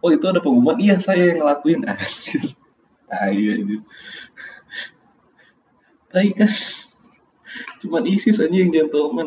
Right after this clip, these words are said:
Mana aja yang lainnya nggak bakal berani anjing ngaku kesalahan. "Oh, itu." <laughs> "Oh, itu ada pengumuman di sana." "Oh iya, saya yang ngelakuin, saya yang ngelakuin." Cuman isis aja.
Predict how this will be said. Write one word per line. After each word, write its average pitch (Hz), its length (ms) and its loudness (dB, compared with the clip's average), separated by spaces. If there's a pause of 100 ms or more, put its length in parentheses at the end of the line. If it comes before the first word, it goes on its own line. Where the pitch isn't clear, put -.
Mana 139 480 0
aja 156 240 -2
yang 139 80 -4
lainnya 131 400 -2
nggak 104 160 0
bakal 104 160 -6
berani 123 400 -4
anjing 127 240 0
ngaku 120 160 -6
kesalahan. 120 440 -10
"Oh, 156 200 0
itu." 180 160 2
<laughs> - 0 - (4000)
"Oh, 156 80 0
itu 170 200 2
ada - 120 -2
pengumuman 123 440 0
di 120 80 2
sana." - 200 -10
"Oh 202 160 4
iya, 196 160 2
saya 196 320 4
yang 175 80 0
ngelakuin, 156 400 2
saya 165 280 0
yang 127 120 0
ngelakuin." 131 180 -2
Cuman 135 220 -4
isis 165 320 -6
aja. - 200 -18